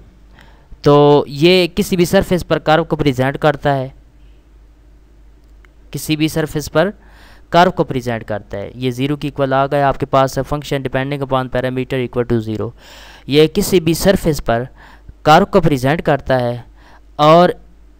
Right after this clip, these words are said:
जब ये फिनॉमिना आपके पास आ जाए, तो फिर इस सूरत में आप लोगों ने ये बात जहन में रखनी कि आपके पास, अ, जो पोजीशन वेक्टर है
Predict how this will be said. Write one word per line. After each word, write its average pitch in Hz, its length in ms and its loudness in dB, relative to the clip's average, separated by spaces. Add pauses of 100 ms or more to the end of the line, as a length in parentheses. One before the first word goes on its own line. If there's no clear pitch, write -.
जब 180 240 4
ये 165 260 4
फिनॉमिना 151 480 2
आपके 147 220 0
पास 123 320 0
आ 120 160 0
जाए, 139 300 -2 (480)
तो 151 80 6
फिर 196 220 4
इस - 380 2
सूरत 139 340 6
में 135 80 0
आप 131 200 0
लोगों 135 240 2
ने 131 120 0
ये 131 220 0
बात 123 280 0
जहन 127 280 -4
में 113 140 -4
रखनी 113 480 -8 (600)
कि 151 260 2
आपके 131 360 -2
पास, 135 480 2
अ, 135 240 4
जो 131 140 4
पोजीशन 170 440 2
वेक्टर 131 480 2
है 123 300 -2